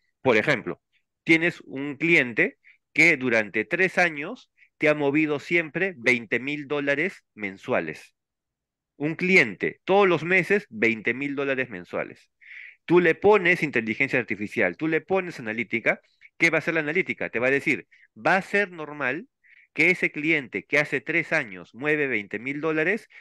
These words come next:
siga moviendo veinte mil dólares siempre".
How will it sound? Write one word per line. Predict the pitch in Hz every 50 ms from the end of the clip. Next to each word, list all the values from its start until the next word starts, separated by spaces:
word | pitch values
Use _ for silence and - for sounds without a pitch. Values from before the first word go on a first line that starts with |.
| - - _
siga | - - - 196 180 156 175 165
moviendo | 143 120 117 135 156 160 156 151 165 151
veinte | 131 117 107 98 113
mil | 117 135 139 139
dólares | 131 147 147 143 139 139 131
siempre". | - - 131 101 90 - 71 71 -